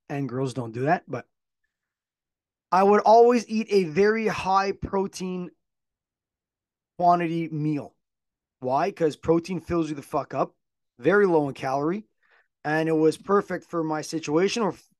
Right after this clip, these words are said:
perfect for anybody who's trying to lose weight and who's working out. Protein is the best and most effective macronutrient that we all need to be consuming,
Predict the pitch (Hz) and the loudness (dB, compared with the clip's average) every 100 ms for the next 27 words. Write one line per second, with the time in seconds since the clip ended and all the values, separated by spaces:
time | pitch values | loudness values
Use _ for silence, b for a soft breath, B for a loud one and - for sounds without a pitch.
0 | - 180 165 143 156 175 226 170 165 165 | -6 -6 -6 -6 -2 2 2 4 4 4
1 | 165 156 - 165 170 165 147 - b b | 0 -6 -2 0 0 0 -4 -6 b b
2 | _ _ 151 175 160 151 170 214 - 156 | _ _ -4 -2 0 4 4 2 -4 -8
3 | 151 147 139 127 139 170 160 170 202 - | -6 -6 -6 -4 0 0 2 2 2 -2
4 | - 151 160 165 156 147 120 117 185 196 | -2 -2 -2 -2 -4 -4 -8 -8 -4 -4
5 | 196 147 180 175 - - b b b - | -6 -4 0 0 -2 -10 b b b -6
6 | 160 160 160 - _ _ _ _ 165 147 | -2 0 0 -2 _ _ _ _ -10 -10
7 | _ 202 202 196 156 165 175 170 175 160 | _ -2 0 -4 -4 -4 -4 -4 -6 -4
8 | 160 156 - 190 180 156 151 156 151 - | -4 -6 -8 -8 -6 -4 -2 -4 -10 -2
9 | 196 208 190 175 151 147 143 147 - 156 | 2 2 2 -4 -8 -12 -6 -6 -2 0
10 | 160 180 | 0 0